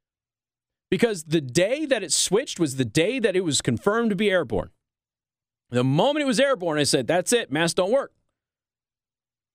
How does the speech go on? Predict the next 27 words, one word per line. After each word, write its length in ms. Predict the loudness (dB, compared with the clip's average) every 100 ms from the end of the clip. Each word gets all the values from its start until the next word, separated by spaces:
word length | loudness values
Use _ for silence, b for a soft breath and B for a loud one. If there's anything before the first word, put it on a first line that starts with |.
| _ _ _ _ _ _ _ _ _ _ _ _ _
"Casey, 260 | -2 0 -2
are 60 |
you 140 | -2 -2
a 60 |
doctor?" 440 | 0 0 0 -4 0
"No, 220 | 0 2
but 80 | 2
I 80 | 2
had 200 | 2 2
mop 200 | 0 0
training, 380 | 0 2 0 -4 b b
and 300 | 0 2 2
trust 240 | 2 0 0
me, 160 | -6 -8 _ _ _ _
it's 80 | -20
plenty." 360 | -4 -4 -4 _ _ _ _ _ _ _ _ _ _ _ _ -4
Plus, 160 | 0
I 40 | 0
had 80 | 0
all 220 | 0 0
of 80 | 0
the 60 | 0
studies 400 | 0 2 0 -2 -2
ever 220 | 0 2
done 200 | 2 2
on 160 | 0
it. 100 | -2